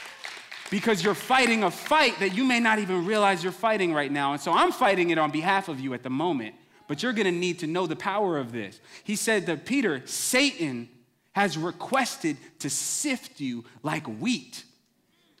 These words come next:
Sifting wheat is throwing it up in the air and seeing the impurities come out of it, the stuff you don't need. Separating it.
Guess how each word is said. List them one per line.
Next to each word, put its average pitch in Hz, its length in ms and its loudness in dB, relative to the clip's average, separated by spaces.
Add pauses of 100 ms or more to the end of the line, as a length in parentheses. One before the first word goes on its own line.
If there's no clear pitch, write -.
(140)
Sifting 269 600 0
wheat 262 200 2
is 180 140 -4
throwing 262 360 2
it 247 80 2
up 254 160 2
in 247 80 0
the 240 180 0
air 254 680 4 (560)
and 175 100 0
seeing 262 320 2
the 247 120 2
impurities 240 600 2
come 196 160 -2
out 180 160 4
of 151 80 -4
it, 156 100 -6
the 175 60 -8
stuff 247 280 -2
you 240 100 -2
don't 240 200 0
need. 240 480 0 (2000)
Separating 165 1000 0
it. 98 160 -14